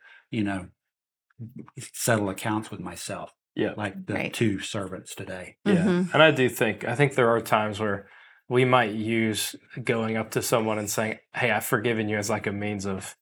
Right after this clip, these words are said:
Speaker 2: "I'm up here, just let you
Speaker 1: Yeah.
Speaker 2: know, I forgave you. I
Speaker 3: Mm.
Speaker 2: forgave you that time." You know, it just, I do agree. There, there might be times we use that as a way to build ourselves up,
Speaker 3: Mm-hmm.
Speaker 2: but there's for sure the
Speaker 1: Yeah.
Speaker 2: right way of approaching someone, especially if they have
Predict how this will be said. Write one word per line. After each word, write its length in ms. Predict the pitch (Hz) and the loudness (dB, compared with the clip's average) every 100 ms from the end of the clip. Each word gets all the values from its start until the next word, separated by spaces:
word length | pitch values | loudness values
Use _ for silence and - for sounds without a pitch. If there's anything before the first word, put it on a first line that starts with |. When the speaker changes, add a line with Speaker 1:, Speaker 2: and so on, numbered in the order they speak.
| _ - | _ 0
Speaker 2:
"I'm 180 | 120 143 | 4 6
up 160 | 139 | 6
here, 460 | - 151 127 120 117 | 8 10 12 8 4
just 260 | 113 160 160 | 4 4 6
let 180 | 202 165 | 6 6
you 80 | 151 | 6
Speaker 1:
Yeah. 60 | |
Speaker 2:
know, 160 | 147 120 | 6 8
I 100 | 180 | 6
forgave 400 | 190 220 151 175 | 6 4 6 4
you. 300 | 202 196 180 | 4 4 4
I 60 | 170 | 4
Speaker 3:
Mm. 80 | |
Speaker 2:
forgave 340 | 170 123 120 113 | 4 2 0 0
you 140 | 110 | 0
that 160 | 104 101 | 0 0
time." 280 | 120 113 131 | -2 0 4
You 60 | |
know, 260 | 139 147 147 - - - - | 6 6 2 -14 -18 -10 4
it 60 | |
just, 240 | 156 165 - - - | 8 8 6 0 4
I 120 | 139 143 | 8 10
do 200 | 170 147 | 10 8
agree. 320 | 127 131 117 | 8 6 8
There, 280 | 131 135 139 | 8 6 6
there 120 | 160 | 6
might 200 | 160 156 | 8 8
be 100 | 147 | 4
times 320 | 139 135 117 | 6 4 4
we 100 | 117 | 0
use 220 | 113 120 113 | 2 2 2
that 120 | 107 | 0
as 100 | 104 | 0
a 60 | |
way 140 | 107 107 | 0 0
to 80 | 95 | -2
build 300 | 113 110 107 | -2 0 0
ourselves 460 | 104 - 107 107 | -2 0 -2 -2
up, 280 | 110 107 - | -2 -2 -4
Speaker 3:
Mm-hmm. 280 | 165 190 233 285 | -8 -4 -4 -2
Speaker 2:
but 240 | - 117 120 | 2 4 6
there's 300 | 135 120 95 - 190 - | 6 6 2 -8 -10 -6
for 120 | 117 | -2
sure 420 | 104 - 131 113 110 | -2 4 4 4 2
the 120 | 107 | 0
Speaker 1:
Yeah. 60 | |
Speaker 2:
right 300 | 113 110 110 | 0 0 0
way 180 | 117 107 | -4 -4
of 100 | 104 | -4
approaching 560 | 107 - 110 107 113 107 | -6 -4 -2 -2 -4 -4
someone, 280 | - 107 110 | -2 0 -2
especially 440 | - 113 104 - | -2 -2 -2 -4
if 60 | 110 | -6
they 100 | 101 | -4
have 180 | 104 | -6